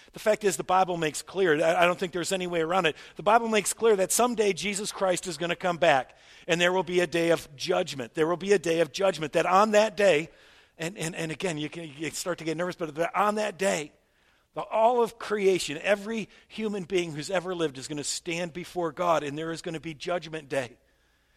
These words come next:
And there are gonna be some who are found wanting and some who are welcomed into the kingdom of God for eternity. Judgment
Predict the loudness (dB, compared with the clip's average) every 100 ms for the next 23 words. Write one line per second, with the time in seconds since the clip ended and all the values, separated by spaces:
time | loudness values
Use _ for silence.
0 | _ -10 -2 0 0 -4 -4 -2 -2 -4
1 | -4 -2 -2 0 0 0 -6 -6 -6 -10
2 | -8 -10 -8 -8 -8 -4 -2 -2 -4 -6
3 | -6 -10 -10 -12 -14 -12 -12 -12 -14 -16
4 | -12 -12 -12 -16 -16 -12 -10 -8 -10 -16
5 | -20 _ _ _ _ _ _ _ _ -4
6 | -2 -2 -6 -10